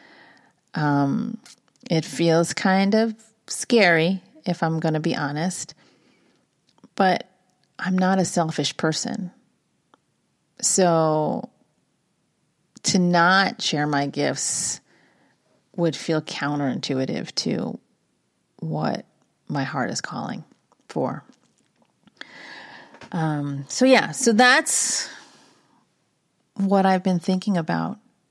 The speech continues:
Um, and I also am thinking about time, how limited our time is on this earth,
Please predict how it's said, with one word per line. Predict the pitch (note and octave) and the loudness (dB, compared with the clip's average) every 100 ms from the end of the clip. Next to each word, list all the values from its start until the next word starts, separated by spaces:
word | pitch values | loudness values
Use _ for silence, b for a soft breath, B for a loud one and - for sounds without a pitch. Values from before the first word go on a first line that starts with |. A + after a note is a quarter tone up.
| _ | _
Um, | F2+ F2+ - E3 E3 - _ _ _ b b b b b b b b b b b - | -4 0 0 -2 -6 -10 _ _ _ b b b b b b b b b b b 0
and | G3+ G3 G3 F#3+ F#3 F3+ - - | 4 4 4 2 2 -2 -6 -8
I | F#3+ G3+ | -2 2
also | G#3+ A3+ - B3 A#3 A#3 A3+ A3+ - _ _ _ _ _ _ _ _ _ _ _ _ _ _ _ _ _ _ _ _ _ _ - | 2 0 0 2 4 2 0 -2 -10 _ _ _ _ _ _ _ _ _ _ _ _ _ _ _ _ _ _ _ _ _ _ -4
am | F#3 | -4
thinking | - G3+ G#3 F#3+ | 0 2 2 2
about | E3+ E3 - _ _ | 2 0 -2 _ _
time, | - - D#3+ D#3+ D#3+ E3+ D#3+ _ _ _ _ _ - | -8 -6 -2 -2 -2 -6 -10 _ _ _ _ _ -6
how | - F3 | -2 2
limited | F3+ F#3 F#3+ F3+ E3+ | 2 4 4 4 2
our | - D#3+ | 0 -2
time | D#3+ - F3 F3+ E3 | -4 -2 0 2 0
is | D#3 D3+ | -2 -2
on | D3 | -2
this | C#3 - | -2 -4
earth, | F3 - - | -4 -6 -8